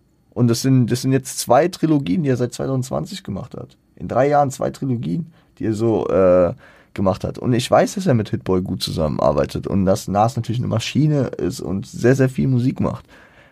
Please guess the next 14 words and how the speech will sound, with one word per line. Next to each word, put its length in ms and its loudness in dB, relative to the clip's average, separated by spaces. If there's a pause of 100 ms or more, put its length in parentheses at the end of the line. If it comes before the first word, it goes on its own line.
(140)
Aber 500 4 (2500)
ich, 260 -6
ich 140 -6
bin 140 -4
mittlerweile 360 4
nicht 200 -4
mal 80 2
mehr 160 2
an 80 2
dem 100 -2
Punkt, 300 -2
wo 100 0
ich 140 -2
sage, 480 4